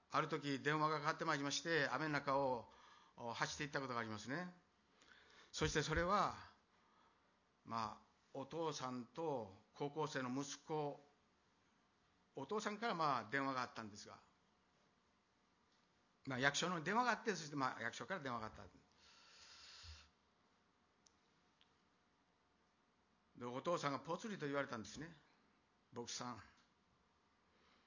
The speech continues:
私の息子なのに、押してもダメ、引いてもダメ、どないもならないんです」って言うんですよ。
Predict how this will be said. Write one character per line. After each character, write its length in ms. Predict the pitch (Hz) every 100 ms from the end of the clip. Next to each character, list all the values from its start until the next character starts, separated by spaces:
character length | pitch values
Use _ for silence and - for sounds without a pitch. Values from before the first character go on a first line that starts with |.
| _ _ _ _ _ _ _ _ _ _ _ _ -
私 340 | 107 135 143
の 80 | 165
息 180 | 214 -
子 140 | 330
な 140 | 330 196
の 100 | 127
に、 180 | 104 92 - - - - - - - - - - _ _ - - -
押 120 | 240 247
し 240 | - -
て 100 | 202
も 160 | 160 135
ダ 160 | 135
メ、 120 | 131 117 - -
引 200 | 359 339
い 40 | 220
て 80 |
も 180 | 185 143
ダ 160 | 127 127
メ、 160 | 120 117 -
ど 140 | 554
な 100 | -
い 160 | - -
も 140 | -
な 160 | 370 349
ら 100 | 302
な 100 | 254
い 40 |
ん 60 | 202
で 120 | 170
す」 120 | 151 -
っ 20 |
て 60 |
言 60 | 123
う 40 |
ん 40 | 110
で 60 |
す 100 | 95
よ。 100 | 101